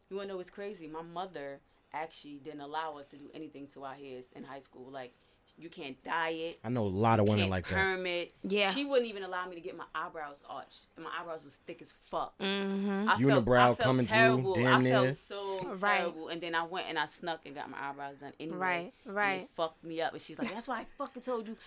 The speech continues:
Speaker 1: not to get your eyebrows done." And I was like,
Speaker 3: <laughs> So
Speaker 1: "No
Speaker 3: imagine
Speaker 1: limit."
Speaker 3: growing up with a hairdresser. That's
Speaker 2: So,
Speaker 3: a mother.
Speaker 2: why do you, I'm sorry. Oh,
Speaker 3: No, it's
Speaker 2: go ahead,
Speaker 3: okay.
Speaker 2: go ahead. Why do you think that she was trying to do, why do you think that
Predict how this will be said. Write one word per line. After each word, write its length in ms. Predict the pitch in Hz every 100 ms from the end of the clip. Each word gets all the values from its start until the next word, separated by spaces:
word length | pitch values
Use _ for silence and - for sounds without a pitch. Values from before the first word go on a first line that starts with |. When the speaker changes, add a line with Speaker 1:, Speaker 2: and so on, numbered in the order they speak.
| - -
Speaker 1:
not 160 | 226 233
to 60 |
get 180 | 226 226
your 80 | -
eyebrows 300 | 196 190 180
done." 80 | 175
And 100 | 180
I 60 |
was 180 | 185 403
like, 160 | 165 -
Speaker 3:
<laughs> 1200 | 262 - _ _ _ _ - _ _ _ - -
So 80 | 170
Speaker 1:
"No 60 |
Speaker 3:
imagine 240 | 220 240 -
Speaker 1:
limit." 80 | 302
Speaker 3:
growing 200 | 302 285
up 80 | 269
with 100 | 240
a 40 | 208
hairdresser. 680 | 233 220 214 190 180 175 - _ _ _ _ _ -
That's 180 | 196
Speaker 2:
So, 120 | - 208
Speaker 3:
a 20 |
mother. 340 | 196 185 151 - -
Speaker 2:
why 160 | 156 208
do 60 |
you, 100 | 233 -
I'm 140 | 180
sorry. 240 | - 117 -
Oh, 100 | 123
Speaker 3:
No, 60 | 262
it's 40 |
Speaker 2:
go 60 | -
ahead, 60 | -
Speaker 3:
okay. 100 | 214
Speaker 2:
go 40 |
ahead. 100 | 220 - - -
Why 160 | 170
do 80 | 240
you 80 | 254
think 240 | 226 220
that 120 | 196 170
she 180 | 196
was 120 | 180 165
trying 220 | 175 151
to 60 |
do, 180 | 123 139
why 220 | 110 127
do 40 | 147
you 60 |
think 220 | 139 135 110
that 220 | 104